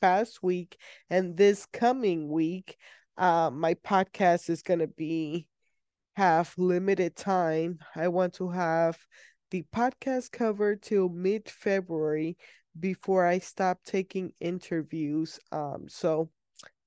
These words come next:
let's do this. <laughs> I got this. I gotta do about forty to fifty interviews to have it covered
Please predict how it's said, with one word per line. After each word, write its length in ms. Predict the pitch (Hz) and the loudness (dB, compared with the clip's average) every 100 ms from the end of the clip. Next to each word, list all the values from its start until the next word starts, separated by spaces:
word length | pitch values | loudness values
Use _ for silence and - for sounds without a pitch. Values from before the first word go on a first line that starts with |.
| - | -4
let's 360 | 165 190 302 | 4 4 4
do 400 | - - 180 277 | -2 -10 -6 -4
this. 560 | 254 196 175 160 247 - 262 | 0 0 0 4 4 6 4
<laughs> 100 | - | 4
I 140 | 185 | -2
got 360 | 214 202 190 190 | 2 2 2 0
this. 300 | 190 185 185 | -4 -4 -2
I 100 | 180 | -2
gotta 280 | 180 185 190 | 0 -2 -2
do 320 | 190 180 180 | 0 0 0
about 500 | 175 175 156 135 - - - - _ _ - | 0 2 2 0 -4 -10 -20 -20 _ _ 0
forty 360 | 262 269 247 240 | 2 2 0 -4
to 180 | 254 | -4
fifty 400 | 220 226 220 226 | 0 2 2 -2
interviews 840 | 208 190 190 - 175 165 175 175 - | -2 -2 -2 0 -2 -2 -2 -2 -2
to 140 | 196 | -4
have 380 | 151 170 165 165 | -2 -2 0 0
it 260 | 165 160 - | 0 -2 -6
covered 640 | - 175 147 160 160 165 | -2 0 0 0 0 -4